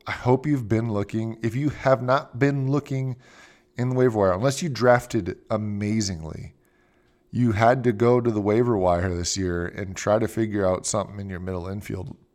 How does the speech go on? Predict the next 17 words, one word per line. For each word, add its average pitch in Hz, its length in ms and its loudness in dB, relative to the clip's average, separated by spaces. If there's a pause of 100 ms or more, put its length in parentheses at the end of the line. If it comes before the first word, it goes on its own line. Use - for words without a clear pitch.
(100)
more 107 400 -4
than 90 160 -6
likely, 90 340 -8
because 98 300 -6
this 120 160 -2
has 143 80 -6
been 151 140 -4
a 135 60 -4
very, 101 800 0
very 92 360 -4
strange - 420 -10
start 131 480 2 (840)
for 113 260 2
the 113 80 2
shortstop 98 580 -2
position. 104 540 -4 (3000)
Typically, 127 960 -2